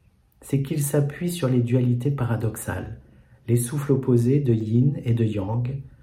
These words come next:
pour te conduire vers cet au-delà que tu cherches depuis le début. Ce sésame te révèle où regarder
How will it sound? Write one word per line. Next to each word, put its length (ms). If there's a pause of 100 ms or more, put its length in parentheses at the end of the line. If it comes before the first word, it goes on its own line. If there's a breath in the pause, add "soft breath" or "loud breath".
(120 loud breath)
pour 180
te 100
conduire 640
vers 180
cet 300
au-delà 420
que 140
tu 160
cherches 400
depuis 280
le 140
début. 480 (1300 soft breath)
Ce 180
sésame 600
te 100
révèle 640
où 160
regarder 800